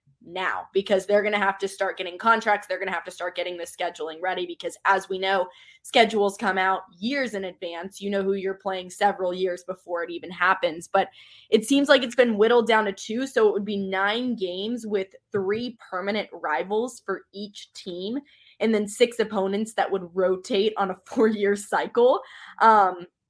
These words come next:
and then the other choice is eight games with one annual rival, and then the seven other opponents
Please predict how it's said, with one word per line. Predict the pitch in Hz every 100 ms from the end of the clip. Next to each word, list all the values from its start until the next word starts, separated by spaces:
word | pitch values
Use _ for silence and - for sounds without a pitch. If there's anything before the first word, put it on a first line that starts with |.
| -
and | 233
then | 226
the | 226
other | 208 233 262
choice | 262 220 196 196 233 - 214
is | 208 190 196 -
eight | 262 247
games | 233 214 214 214
with | 196
one | 196 202 214 208
annual | - 202 196 196 185 175
rival, | 175 175 175 175 170 - _ _ _ _ -
and | 226
then | 208
the | 185
seven | 196 175 175 180
other | - 170 160
opponents | 156 - 165 160 147 -